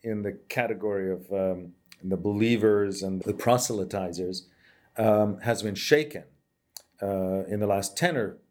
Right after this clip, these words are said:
so years by an evident pushback and a resurgence, uh, a diminishment of democracy, a resurgence of,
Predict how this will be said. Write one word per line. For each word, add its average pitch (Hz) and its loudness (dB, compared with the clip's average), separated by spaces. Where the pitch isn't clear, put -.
so 104 0
years 95 -2
by 95 -2
an 98 -4
evident 104 -2
pushback - -6
and 104 2
a 98 4
resurgence, 107 0
uh, 95 0
a 98 -4
diminishment 117 0
of - -12
democracy, 139 -2
a 117 2
resurgence 98 -2
of, 95 -2